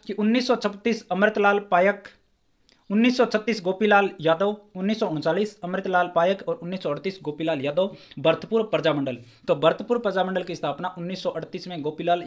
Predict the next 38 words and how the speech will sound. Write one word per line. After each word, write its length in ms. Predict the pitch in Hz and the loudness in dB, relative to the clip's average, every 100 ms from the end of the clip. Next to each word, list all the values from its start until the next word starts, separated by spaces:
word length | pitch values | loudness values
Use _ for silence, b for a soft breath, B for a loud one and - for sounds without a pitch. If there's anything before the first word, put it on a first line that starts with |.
| 127 | -2
यादव 220 | 156 175 | 0 0
की 100 | - | -2
अध्यक्षता 360 | 135 131 - 139 | -6 -8 -8 -8
में 100 | 127 | -8
हुई। 180 | 117 113 - _ b b b b | -10 -16 -20 _ b b b b
निम्न 280 | 175 247 262 | 2 4 4
में 80 | 247 | 4
से 140 | 262 | 4
सुमेलित 360 | 247 214 220 226 | 4 4 4 4
नहीं 180 | 170 139 | 0 -4
है। 100 | - - | -6 -12
डाबड़ा 380 | 156 196 233 262 | 6 10 10 10
हत्याकांड 400 | 240 220 226 220 | 8 6 6 4
कब 140 | 220 214 | 2 4
हुआ? 160 | 214 | 4
सत्रह 300 | 214 233 226 | 4 2 4
मार्च 380 | 202 196 - - - | 4 2 0 -14 -6
उन्नीस 220 | 190 196 | -4 -2
सौ 60 | 190 | -4
सैंतालीस 400 | 185 185 190 202 | -2 0 0 0
को। 260 | 202 202 - _ 151 | -6 -6 -16 _ -4
गोविंदपुरा 520 | 175 220 233 233 220 | 2 4 4 6 6
हत्याकांड 400 | 180 185 196 190 | 6 0 -2 -2
तेरह 240 | 208 208 | 0 0
जुलाई 220 | 180 185 | 2 0
उन्नीस 240 | 175 180 180 | 0 -4 -6
सौ 80 | 165 | -4
तेईस 300 | 185 208 208 | -4 -4 -4
को। 260 | 202 196 b b b | -6 -6 b b b
ज-, 260 | 147 214 185 | -2 -2 2
जयसिंहपुरा 1000 | 190 247 262 240 233 _ _ - 220 190 | 4 4 4 0 -2 _ _ 2 6 6
हत्याकांड 460 | 190 214 208 202 | 6 2 4 0
इक्कीस 280 | 202 - 220 | -2 -4 0
मार्च 200 | 214 214 | 2 2
उन्नीस 200 | 202 196 | -4 -4
सौ 60 | 190 | -2
पैंतीस 320 | 196 190 202 | 0 -2 -4
को। 260 | 208 208 | -4 -6